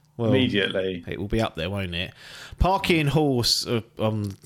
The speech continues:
Speaker 1: in the doldrums, zero for Parky, minus five for Hall. No games out for either of them.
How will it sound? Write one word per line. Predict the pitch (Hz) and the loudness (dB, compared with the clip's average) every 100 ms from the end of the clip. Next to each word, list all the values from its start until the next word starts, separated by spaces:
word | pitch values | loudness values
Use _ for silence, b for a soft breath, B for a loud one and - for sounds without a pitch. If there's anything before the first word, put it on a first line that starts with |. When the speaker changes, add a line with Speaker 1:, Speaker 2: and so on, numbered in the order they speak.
| - | -10
Speaker 1:
in | 107 | -6
the | 101 | -2
doldrums, | 107 104 104 104 101 | 0 2 2 0 0
zero | 98 131 120 104 | 0 2 2 0
for | |
Parky, | 104 113 104 - | 0 0 0 -2
minus | 110 104 98 | -4 -2 -4
five | - 101 | -4 -4
for | - | -4
Hall. | - 101 | -6 -4
No | 104 101 | -2 -2
games | 95 101 95 92 | -2 -2 -4 -4
out | 95 - | -6 -6
for | 101 101 | -6 -4
either | 98 90 92 | -4 -6 -10
of | 85 | -6
them. | 90 90 92 | -6 -4 -6